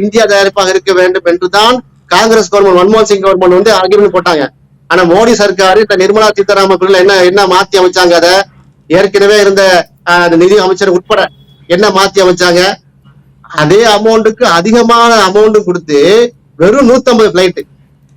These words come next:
நூத்தம்பது பிளைட் வந்துச்சா இல்லையா தெரியல, சரியா? அது ஒரு கணக்கு. அந்த விமானத்துல வந்து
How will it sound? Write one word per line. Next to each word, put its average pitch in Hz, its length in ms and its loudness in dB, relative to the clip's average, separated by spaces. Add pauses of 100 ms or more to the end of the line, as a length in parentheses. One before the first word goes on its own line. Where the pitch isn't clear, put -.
(200)
நூத்தம்பது 214 400 0
பிளைட் 214 180 -2
வந்துச்சா 202 260 0
இல்லையா 208 200 2
தெரியல, 185 380 0 (300)
சரியா? 180 340 0
அது 180 160 2
ஒரு 196 80 2
கணக்கு. 170 340 -2
அந்த 175 240 -2
விமானத்துல 208 680 0
வந்து 202 440 2